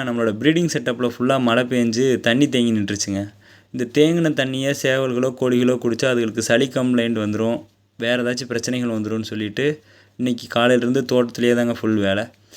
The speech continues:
நீங்க வீடியோல பார்க்குற மாதிரி சின்ன சின்ன கால்வாய் பறிச்சு, அந்த மழை தண்ணியை பூரா ட்ரெயின் பண்ணிட்டோங்க, வெளியேத்தி விட்டுட்டோம். சரி, வெளியேத்திட்டு கொஞ்ச நேரம் டைம் இருக்கு, ஒரு அஞ்சு நிமிஷம் வீடியோ மாதிரி எடுத்து போடலாம் தாங்க இந்த வீடியோ எடுத்திருக்கோம்.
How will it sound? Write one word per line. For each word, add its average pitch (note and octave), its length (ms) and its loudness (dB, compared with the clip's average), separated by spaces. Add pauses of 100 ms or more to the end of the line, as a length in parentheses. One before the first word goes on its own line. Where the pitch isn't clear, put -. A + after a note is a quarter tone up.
(320)
நீங்க B2 240 0
வீடியோல C#3 360 4
பார்க்குற A2+ 320 -2
மாதிரி A#2+ 220 -2
சின்ன B2 180 -4
சின்ன A2+ 220 -6
கால்வாய் A#2+ 440 0
பறிச்சு, G#2+ 400 -4 (100)
அந்த A2+ 180 -2
மழை A2 200 0
தண்ணியை A#2 300 0
பூரா A2+ 300 0
ட்ரெயின் A#2 280 2
பண்ணிட்டோங்க, F#2+ 420 -2 (140)
வெளியேத்தி A#2+ 380 4
விட்டுட்டோம். F#2+ 340 -6 (760)
சரி, C#3 200 -4
வெளியேத்திட்டு C#3+ 480 4
கொஞ்ச B2+ 200 -2
நேரம் B2 380 0
டைம் A#2+ 260 0
இருக்கு, A2 320 0 (580)
ஒரு A2+ 200 0 (540)
அஞ்சு B2 200 2
நிமிஷம் B2 260 4
வீடியோ A#2+ 220 2
மாதிரி A#2 200 2
எடுத்து G#2+ 200 -2
போடலாம் G#2+ 320 0
தாங்க A2 160 0
இந்த G#2 140 0
வீடியோ G#2 220 2
எடுத்திருக்கோம். G2+ 440 -4